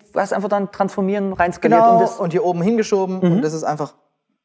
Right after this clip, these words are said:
Speaker 1: Ah, das heißt, du deckst dann bewusst das wieder ab, das ist das, was du meintest mit diesem, äh, Dunstig machen dann nochmal.
Speaker 2: Genau,
Speaker 1: Mhm.
Speaker 2: weil den brauche ich wieder. Und
Speaker 1: Mhm.
Speaker 2: jetzt seht ihr auch hier, das ist der Dunst hinten in den Bergen,
Speaker 1: Mhm.
Speaker 2: den machen wir auch wieder an. Und wenn wir jetzt wieder zurückgehen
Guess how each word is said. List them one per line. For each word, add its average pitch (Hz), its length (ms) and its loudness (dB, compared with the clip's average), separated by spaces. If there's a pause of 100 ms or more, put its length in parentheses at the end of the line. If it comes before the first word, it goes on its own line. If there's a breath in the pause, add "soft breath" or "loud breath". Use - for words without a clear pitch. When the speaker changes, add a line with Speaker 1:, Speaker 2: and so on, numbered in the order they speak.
(680 loud breath)
Speaker 1:
Ah, 165 420 -8
das 143 140 -2
heißt, 180 200 -2
du 180 40 -2
deckst 175 320 -2
dann 196 80 -2
bewusst 170 380 -4
das 180 80 -6
wieder 165 180 0
ab, - 160 -2
das 170 120 -4
ist - 40 -2
das, 175 120 -4
was 170 140 -4
du - 60 -8
meintest 165 300 -2
mit 156 120 -2
diesem, 151 360 -2
äh, 143 400 -6
Dunstig 185 360 -2
machen 127 280 -6
dann 127 100 -6
nochmal. 120 140 -8
Speaker 2:
Genau, 170 260 2 (420)
Speaker 1:
Mhm. 147 280 0
Speaker 2:
weil 147 80 2
den 170 140 -2
brauche 196 280 2
ich 143 80 -8
wieder. 120 400 -2
Und 156 100 0
Speaker 1:
Mhm. 147 40 0
Speaker 2:
jetzt 143 140 -2
seht 185 140 0
ihr - 80 0
auch 139 100 -2
hier, 233 320 2
das 160 180 -2
ist 160 100 -8
der 151 80 2
Dunst 175 340 -6
hinten 147 220 -8
in 135 120 -4
den 131 120 -2
Bergen, 208 400 0 (100)
Speaker 1:
Mhm. 165 220 0 (640)
Speaker 2:
den 135 80 -4
machen 139 120 -2
wir 147 100 0
auch 139 140 -2
wieder 123 160 0
an. 104 160 -8 (1700)
Und 135 80 -8
wenn 131 120 -4
wir 131 60 0
jetzt 180 260 0
wieder 165 220 0
zurückgehen 151 640 -2